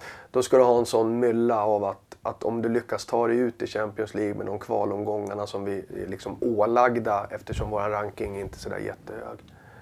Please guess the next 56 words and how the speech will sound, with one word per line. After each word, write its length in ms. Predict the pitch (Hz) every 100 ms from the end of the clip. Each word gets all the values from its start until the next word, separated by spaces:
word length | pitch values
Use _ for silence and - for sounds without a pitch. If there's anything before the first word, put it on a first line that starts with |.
| - - - - - -
Så 120 | 123
att, 240 | 117 - 107
eh, 260 | 117 110 101 -
det 280 | - 120 135
ska 200 | 127 139
vara, 440 | 127 120 117 117 117
eh, 60 |
för 100 | 143
det 40 | 139
första 260 | 139 135
måste 260 | 131 120 120
du 60 |
ha 60 | 117
ett, 420 | - - - -
ett 140 | 110 -
bra 340 | 120 113 110
lag 360 | 113 127 117 104
som 140 | 110
inte 160 | 104 107
blir 140 | 104
sönderköpta 720 | - 104 104 104 107 - 104
från 220 | 110 107
dess 240 | 104 101 107
att 160 | 101
de 380 | 104 98 95 95 - _ - - - -
vinner, 480 | - 117 107 98 90 - -
eh, 320 | 101 101 104
guldet. 520 | 123 113 95 - - _ - _ _ _ - - - - -
Till 240 | - 110 95
att 180 | - -
man 480 | 101 98 95 98
börjar 220 | 104 98 98
kvalspela 640 | - 98 98 - 98 92
sen 260 | - 95 92
så 100 | 98
att 120 | 95
man 120 | 104
får 120 | 98
vara 120 | 92 92
kvar. 300 | - 104 101
Det, 100 | 98
och 160 | 107
bara 240 | 110 117 120
det 140 | 123
är 100 | 123
ju 140 | 110
den 140 | 101 98
största, 580 | - 101 - 107 101 90
liksom, 480 | - - 90 85
utmaningen 720 | 110 101 107 110 107 110 104 107
egentligen, 500 | 110 113 - 92 90
att 140 | -
inte 200 | 101 95
bli 120 | 104
uppköpt 480 | 98 - 98 - -
av, 280 | 64 50